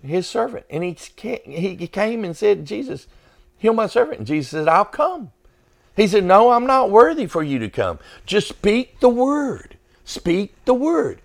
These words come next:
You know, I've talked about the word of God before, and the word of God, you know, how the earth and everything was created, God said. God speaks all the time. You know,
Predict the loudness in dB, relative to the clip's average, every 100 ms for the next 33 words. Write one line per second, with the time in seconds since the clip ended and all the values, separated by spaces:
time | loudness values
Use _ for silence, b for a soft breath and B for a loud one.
0 | b b b 0 2 2 0 -4 -4 -4
1 | 0 0 0 0 2 0 0 -2 -2 -6
2 | -4 0 2 0 -2 2 2 2 -2 -2
3 | -6 -16 b b b 2 4 4 4 4
4 | 4 2 4 4 4 0 -4 0 0 0
5 | -2 -2 -2 -4 -4 0 2 2 -2 2
6 | 4 4 4 4 4 2 0 0 0 -6
7 | -6 -6 -6 -2 0 0 -4 -8 -10 -10
8 | -16 _ _ _ _ _ _ -4 0 0
9 | 0